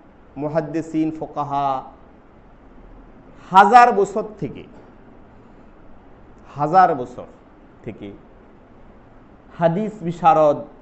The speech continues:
ফেকা বিশারদ, বড় বড় আউ-, আউলিয়ায়ে কেরাম, যারা তাদের সারা জিন্দিগি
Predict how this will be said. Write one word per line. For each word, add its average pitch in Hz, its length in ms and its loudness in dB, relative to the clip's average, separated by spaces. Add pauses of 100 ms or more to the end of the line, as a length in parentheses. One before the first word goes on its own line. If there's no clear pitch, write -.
ফেকা 165 300 2
বিশারদ, 135 500 -4 (1400)
বড় 240 160 6
বড় 214 180 6
আউ-, 190 240 6 (100)
আউলিয়ায়ে 165 480 6
কেরাম, 143 500 0 (1400)
যারা 190 160 0
তাদের 185 260 -6
সারা 196 420 6
জিন্দিগি 165 800 2